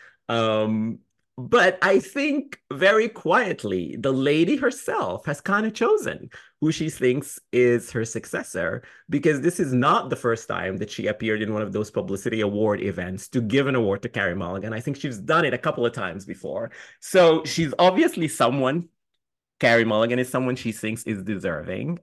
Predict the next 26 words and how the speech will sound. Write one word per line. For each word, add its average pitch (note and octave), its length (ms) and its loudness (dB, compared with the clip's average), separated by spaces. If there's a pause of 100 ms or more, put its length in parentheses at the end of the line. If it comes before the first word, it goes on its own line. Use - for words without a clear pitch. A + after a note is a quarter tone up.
um, F#2 500 -6
and G2 400 -4
is F#2 420 -8 (120)
an G2 120 -4
actor G#2 360 -2
maybe A#2+ 320 4
in A2 60 -2
her G#2+ 180 0
mold. A2 440 2 (460)
And F3 180 6
if F#3 140 4
you E3+ 160 6
look, F#3 520 2 (200)
like, B2+ 360 4
I B2+ 80 4
think D3 380 0 (280)
if B2 140 -4
you C3 120 6
look D3+ 320 2
at A2 400 4
Carey A2+ 220 2
Mulligan's A2 400 2
performances, G2 1080 -2 (100)
especially B2 480 2
in F2+ 100 -2
Maestro, F2 720 -4